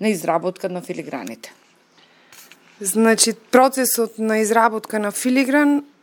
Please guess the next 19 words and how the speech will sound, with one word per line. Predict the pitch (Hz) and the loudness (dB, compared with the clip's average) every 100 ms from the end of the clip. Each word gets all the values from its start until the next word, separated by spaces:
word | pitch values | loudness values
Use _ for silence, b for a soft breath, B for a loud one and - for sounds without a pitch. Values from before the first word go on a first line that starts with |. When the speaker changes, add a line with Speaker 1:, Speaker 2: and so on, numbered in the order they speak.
| - | -12
Speaker 2:
представува | 220 233 269 254 247 | -4 2 2 2 0
долг | 214 196 143 | -2 -4 -4
процес. | - 139 135 - - - _ _ b b b b - | -8 -14 -14 -12 -10 -12 _ _ b b b b -4
Започнува | 226 233 254 254 240 247 233 233 | 0 2 2 0 0 -2 -2 -4
со | - 240 | -4 -10
изработка | 214 240 240 220 220 214 | -4 0 0 -2 -10 -10
на | 208 | -8
сребрена | 202 220 226 196 190 185 175 | -6 -4 -4 -4 -8 -8 -8
жица, | 170 185 - 254 302 - | -10 -8 -2 0 -2 -8
која | - 220 | -8 -6
мора | 220 220 214 202 | -6 -4 -4 -4
да | |
е | 208 208 | -4 -4
чистота | - 196 - 214 196 | -6 -8 -8 -6 -6
девет | 180 202 180 | -4 -6 -6
девет | 165 180 175 151 | -6 -6 -6 -6
девет | 175 170 233 302 _ b b b b | -4 -2 -2 -4 _ b b b b
и | 247 | -2
неа | 262 | 0